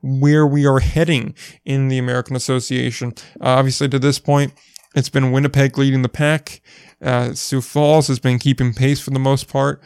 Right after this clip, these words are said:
and then it's been kind of a jockey for that really third spot. Milwaukee's had it at points,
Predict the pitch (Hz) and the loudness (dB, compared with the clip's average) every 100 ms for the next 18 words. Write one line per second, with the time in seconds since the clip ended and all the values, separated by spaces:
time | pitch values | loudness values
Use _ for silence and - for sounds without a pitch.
0 | - _ - 127 127 135 135 131 139 135 | -20 _ -6 -2 0 -2 -2 -4 0 0
1 | 135 117 131 131 135 139 - 131 123 123 | 0 -2 0 0 0 -4 -2 -2 0 0
2 | 131 - _ _ _ - 139 143 147 143 | 0 -4 _ _ _ -8 -4 -2 -2 -2
3 | 175 175 - 127 117 123 - - 123 127 | 0 0 0 -4 -4 -6 -10 -8 -6 -2
4 | 131 135 147 143 143 143 143 139 - 143 | -2 -2 -4 0 0 0 0 -4 -4 -4
5 | 160 - | -4 -6